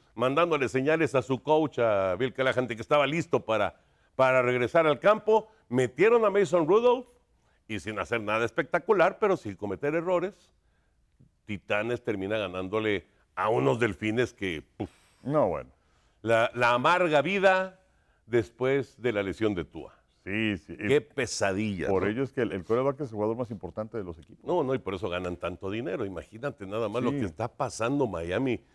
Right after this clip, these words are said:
Speaker 1: Terrorífico. Pero bueno, ahorita hablamos de Miami. Pero primero, ¿sentarlo sí o no?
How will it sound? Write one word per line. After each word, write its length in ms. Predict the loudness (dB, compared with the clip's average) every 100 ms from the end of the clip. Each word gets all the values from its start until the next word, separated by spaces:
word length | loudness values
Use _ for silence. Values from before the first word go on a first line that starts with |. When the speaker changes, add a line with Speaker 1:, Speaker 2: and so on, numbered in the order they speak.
| _ _ -2
Speaker 1:
Terrorífico. 960 | 2 4 4 4 4 0 -2 -4 -6
Pero 160 | 0 2
bueno, 160 | 2 4
ahorita 360 | 4 2 2 2
hablamos 280 | 2 2 0
de 80 | -4
Miami. 320 | -8 -8 -8
Pero 240 | 0 0
primero, 420 | 2 4 4 2 -6 _ _ _ _
¿sentarlo 720 | 0 0 2 4 4 4 2
sí 400 | 2 -8 -8 -6
o 140 | -6 -4
no? 240 | -4